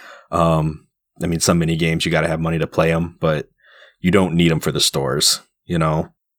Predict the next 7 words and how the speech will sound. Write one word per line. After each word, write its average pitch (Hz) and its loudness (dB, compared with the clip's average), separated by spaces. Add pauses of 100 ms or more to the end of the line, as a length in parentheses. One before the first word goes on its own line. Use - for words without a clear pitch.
(120)
Usually 82 -2
you 82 0
end 80 0
up 78 -2 (380)
overstocked 76 -2
on 71 -2
rupees. - -6